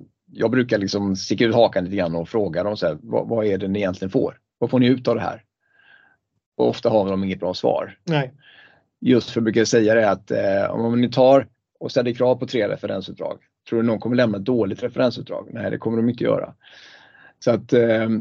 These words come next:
Speaker 1: det är ju en högaktuell fråga liksom som, eh, som egentligen jag tror alla upphandlande myndigheter brottas med. Så här, ja, vi har ställt de här kraven, ja, men vad får ni egentligen för besked om det här
Speaker 2: Mm.
Speaker 1: företaget? Mer
Speaker 2: Mm.
Speaker 1: än att de i det här enskilda fallet gjorde ett
Speaker 2: Så gick
Speaker 1: väldigt
Speaker 2: det
Speaker 1: bra
Speaker 2: bra.
Speaker 1: jobb.
Speaker 2: Ja.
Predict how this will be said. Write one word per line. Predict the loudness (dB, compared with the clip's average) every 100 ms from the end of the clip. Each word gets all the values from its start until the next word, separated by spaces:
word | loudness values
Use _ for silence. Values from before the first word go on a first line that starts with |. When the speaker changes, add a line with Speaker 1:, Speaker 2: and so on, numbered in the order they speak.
| -4
Speaker 1:
det | 0
är | 2
ju | 4
en | 4
högaktuell | 4 2 0 -2 -2 -2
fråga | 0 0 0
liksom | -4 -6 -6
som, | -6 -4 -4 -6
eh, | -8 -8 -6 -6 -10 -16 -20 -20 _ _
som | -6 -4 -6 -8
egentligen | -6 -4 -2 -2
jag | -2
tror | 0 2
alla | 2 2
upphandlande | -2 -6 -2
myndigheter | -2 -2 -4 -4
brottas | -6 -4 -4 -4
med. | -2 0 -2 -6
Så | -6 -4
här, | -4 -6 -6
ja, |
vi | -2
har | -2
ställt | 0 -2 0
de | -2
här | 0
kraven, | -2 -2 -6
ja, | -10
men | -8 -6
vad | -6
får | -4 -4 -4
ni | -6
egentligen | -8 -2 0 0 -4 -6 -2
för | -2
besked | -2 -2 -2 -2
om | -4 -6
det | -8
här | -10
Speaker 2:
Mm. | -4
Speaker 1:
företaget? | 2 2 2 -2 -2
Mer | 2 2
Speaker 2:
Mm. | 2
Speaker 1:
än | -2
att | -6
de | -6 -6
i | -4
det | -4
här | -2 2 4 4 0
enskilda | -6 -6 -10 -8 -6
fallet | -6 -6 -8
gjorde | -12
ett |
Speaker 2:
Så | -6
gick | -4
Speaker 1:
väldigt | -4
Speaker 2:
det | -4
Speaker 1:
bra | 4
Speaker 2:
bra. |
Speaker 1:
jobb. | 4 4 -4
Speaker 2:
Ja. | -10